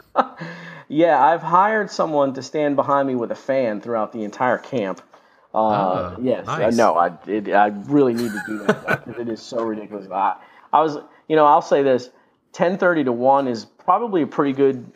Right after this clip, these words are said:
Speaker 2: hot part of the day there. So, um, yeah, I mean, I'm gonna have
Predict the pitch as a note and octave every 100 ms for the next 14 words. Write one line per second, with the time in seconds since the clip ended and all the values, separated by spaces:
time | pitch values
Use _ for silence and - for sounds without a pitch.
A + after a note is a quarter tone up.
0 | _ - C3+ C#3 - - C#3 C3+ B2+ A#2
1 | A#2+ C3 C#3+ D3 D#3+ - - - B2+ A#2+
2 | A#2 A#2 A#2 A2+ A2 G#2 G#2 _ _ _
3 | _ _ _ _ _ - C#3 B2 B2+ B2
4 | C3 C#3 B2+